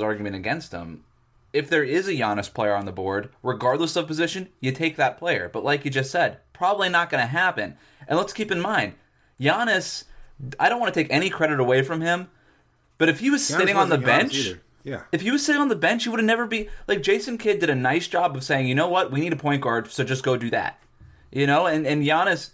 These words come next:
Speaker 1: for his credit, worked on it and became the starting point guard for
Speaker 2: Right.
Speaker 1: that team, and now he's developed into a player that the Bucks have literally built around. But that doesn't happen if he's just been sitting on the bench. It just doesn't happen. And so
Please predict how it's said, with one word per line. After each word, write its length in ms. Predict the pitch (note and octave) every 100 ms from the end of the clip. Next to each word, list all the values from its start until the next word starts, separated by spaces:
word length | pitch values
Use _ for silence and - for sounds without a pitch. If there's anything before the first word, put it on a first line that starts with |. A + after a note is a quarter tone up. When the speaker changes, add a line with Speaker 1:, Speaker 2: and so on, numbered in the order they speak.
| -
Speaker 1:
for 160 | - D3+
his 160 | E3+ F3+
credit, 260 | D3+ D3
worked 320 | A#2+ B2 C#3
on 200 | C3+ B2+
it 100 | D3+
and 100 | A#2+
became 380 | A2+ A2+ B2 C#3
the 80 | C3+
starting 320 | - C3+ B2+
point 240 | B2 C3 C#3
guard 180 | B2
for 100 | A2+
Speaker 2:
Right. 140 | A#2+ A#2
Speaker 1:
that 60 |
team, 240 | C#3+ D3 D3
and 80 | A2
now 180 | A#2
he's 260 | A#2+ A#2+ A2
developed 460 | A2+ G#2+ A#2 - B2
into 460 | A2+ A#2 A#2 G#2
a 60 | A2
player 320 | - B2+ B2
that 320 | A2+ - -
the 80 | A2
Bucks 320 | A2 A#2+ -
have 160 | A#2 G#2+
literally 340 | D3+ F#3 D3
built 240 | C3+ D#3+ E3
around. 400 | G#2 G2 A#2+ - _ _ _ _ _ _ _
But 120 | D3
that 100 | E3+
doesn't 180 | G3 G#3+
happen 380 | E3 F#3 A3 E3
if 80 |
he's 180 | D3 C3+
just 160 | C3+ C3+
been 140 | C3
sitting 280 | - C3 B2+
on 120 | A#2
the 60 | A2
bench. 400 | - - - - _ _ _ _
It 80 | C3+
just 160 | F#3
doesn't 240 | G#3 G3+ G3+
happen. 460 | G3+ G3+ - D3+ -
And 160 | - C3+
so 340 | D3 D3 C#3+